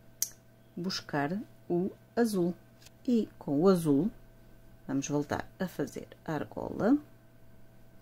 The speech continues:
pegar na agulha e vamos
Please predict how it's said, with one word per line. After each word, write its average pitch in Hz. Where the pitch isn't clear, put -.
pegar -
na 160
agulha 165
e 175
vamos 147